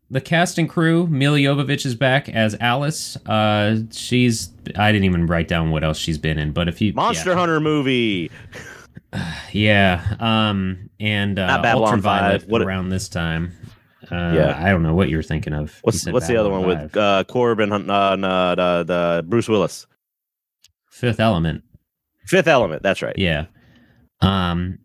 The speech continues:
Speaker 1: and then Sienna Giori or Gilori, I'm not sure how to say her last name. Apologize. She, she
Speaker 2: We both
Speaker 1: plays
Speaker 2: butchered
Speaker 1: Jill
Speaker 2: it.
Speaker 1: Valentine. Uh, Sienna's also been in Clifford the Big Red Dog, the most recent live action one. She was the crappy mom,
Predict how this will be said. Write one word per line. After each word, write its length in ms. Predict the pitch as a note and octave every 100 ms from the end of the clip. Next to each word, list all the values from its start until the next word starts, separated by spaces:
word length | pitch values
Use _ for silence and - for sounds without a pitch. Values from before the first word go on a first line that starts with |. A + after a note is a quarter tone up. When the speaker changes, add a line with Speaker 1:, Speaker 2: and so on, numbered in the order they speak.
| -
Speaker 1:
and 160 | G#2+
then 160 | G#2 G#2
Sienna 760 | - A#2+ A#2+ B2 A#2+ A#2 A2 - - - - G2 G2+
Giori 760 | A2 G#2+ G#2 A#2 C#3+ D3+ D#3+ D3+
or 180 | G#2
Gilori, 580 | F#2+ F#2 F#2 A#2 C#3 C#3+
I'm 80 | A#2
not 140 | A2
sure 140 | A2 A2
how 80 | G#2
to 80 |
say 140 | G2 G#2
her 100 | F#2
last 280 | F2+ F2 -
name. 140 | F2
Apologize. 460 | E2+ E2+ E2+ F2 E2+
She, 180 | B2+ - -
she 140 | - -
Speaker 2:
We 60 |
both 140 | - G#2+
Speaker 1:
plays 160 | B2+ A#2
Speaker 2:
butchered 160 | F#2+
Speaker 1:
Jill 200 | A#2+ A#2
Speaker 2:
it. 40 | E2+
Speaker 1:
Valentine. 760 | G2+ A2+ A#2+ A2 C3 C#3+ E3+ - - - -
Uh, 220 | F#2+ F#2
Sienna's 400 | F#2 C3 B2 A#2+
also 220 | A#2 A#2
been 180 | A2 A2+
in 140 | A2 G#2
Clifford 320 | E3+ E3+ E3
the 60 |
Big 160 | D3+ C#3+
Red 180 | D3+ C#3+
Dog, 320 | D#3+ G3+ F3
the 60 | C#3+
most 220 | D3 D3
recent 260 | D3+ C#3 C3+
live 220 | C#3 C3
action 360 | C#3 F3 D3 B2
one. 200 | A#2 A#2
She 200 | - C#3+
was 220 | C3+ A#2+
the 160 | B2 A2+
crappy 340 | - C#3+ C3+
mom, 400 | B2 C#3+ C3+ C3+